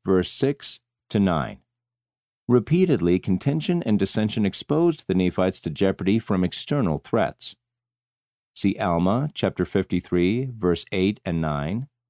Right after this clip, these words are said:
chapter sixty, verses fourteen to sixteen, Third Nephi chapter two, verse eighteen. Mormon specifically cites them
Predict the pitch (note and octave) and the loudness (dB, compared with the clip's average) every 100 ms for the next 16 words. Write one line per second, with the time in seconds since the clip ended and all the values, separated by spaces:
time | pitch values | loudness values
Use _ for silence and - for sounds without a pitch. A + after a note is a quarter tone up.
0 | _ _ _ _ - F#3+ - - - D3+ | _ _ _ _ -4 -4 -2 -4 -2 -4
1 | - F2 E2 G#2+ G2 F#2+ - E2 - G2+ | -2 0 2 0 0 -2 0 -6 -2 2
2 | G#2 - F#2+ F#2 A#2 A#2+ - B2+ - - | 2 0 -2 0 -2 -4 -4 -4 -4 -6
3 | D2 C#2 G2 B2 _ _ _ _ _ _ | -4 -4 -6 -10 _ _ _ _ _ _
4 | - G#2+ G2 C#3 D#3 F2 D#2+ F2 G2+ F#2+ | 2 4 4 2 2 0 0 0 0 -4
5 | - E2 - B2 C3 C#3 C#3 G#2+ F#2+ F#2+ | -2 -6 0 0 0 -2 -6 -2 0 2
6 | F#2+ F#2 - F#2+ B1 - _ _ _ _ | 0 0 -2 -4 -4 -12 _ _ _ _
7 | _ _ _ _ _ _ _ A2 B2+ C3+ | _ _ _ _ _ _ _ 2 4 4
8 | B2+ - A#2+ - A#3+ C3 - D#2+ D#2 - | 2 0 -2 0 0 0 0 0 0 0
9 | D#2 D2+ D2+ - D#2+ F#2 | 0 0 -2 -2 0 0